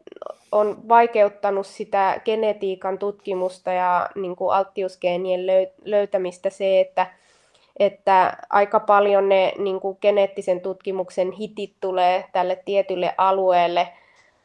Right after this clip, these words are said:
ö, niin kuin ho-, tällaiselle M-, M H C-lokukselle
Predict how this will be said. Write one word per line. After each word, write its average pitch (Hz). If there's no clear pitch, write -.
ö, 180
niin -
kuin 190
ho-, 202
tällaiselle 180
M-, -
M 190
H 180
C-lokukselle 180